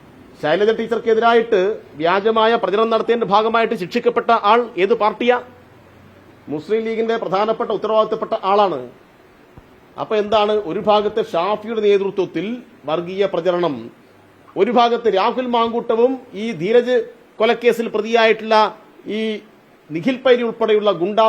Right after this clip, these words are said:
സെറ്റിനെ ഉപയോഗപ്പെടുത്തിയിട്ട് ഡി വൈ എഫ് ഐയുടെയും സി പി എമ്മിന്റെയും സ്വാധീന പ്രദേശങ്ങളിൽ കയറി വെല്ലുവിളിച്ച് തല്ല് വാങ്ങിക്കുക, സംഘർഷമുണ്ടാക്കുക, ഇതല്ലേ ഇവർ നടത്തിക്കൊണ്ടിരിക്കുന്നത്. ഇതെല്ലാം ജനങ്ങൾ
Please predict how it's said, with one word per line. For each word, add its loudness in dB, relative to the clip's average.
സെറ്റിനെ -2
ഉപയോഗപ്പെടുത്തിയിട്ട് 0
ഡി -6
വൈ 2
എഫ് 0
ഐയുടെയും 2
സി -8
പി -6
എമ്മിന്റെയും 2
സ്വാധീന 0
പ്രദേശങ്ങളിൽ -2
കയറി 2
വെല്ലുവിളിച്ച് 2
തല്ല് -2
വാങ്ങിക്കുക, 0
സംഘർഷമുണ്ടാക്കുക, -4
ഇതല്ലേ -2
ഇവർ 2
നടത്തിക്കൊണ്ടിരിക്കുന്നത്. -2
ഇതെല്ലാം -2
ജനങ്ങൾ 2